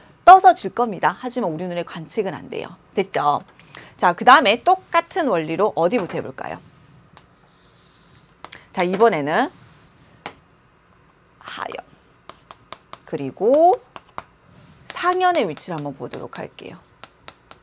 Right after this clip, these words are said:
자, 동일합니다. 자, 관측자가요,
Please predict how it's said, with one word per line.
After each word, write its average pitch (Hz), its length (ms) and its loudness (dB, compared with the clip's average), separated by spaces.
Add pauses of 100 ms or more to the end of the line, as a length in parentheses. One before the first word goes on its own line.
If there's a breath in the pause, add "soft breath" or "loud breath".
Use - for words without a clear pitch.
(800 loud breath)
자, 143 220 -4
동일합니다. 202 720 2 (720 soft breath)
자, 180 140 0
관측자가요, 214 1000 6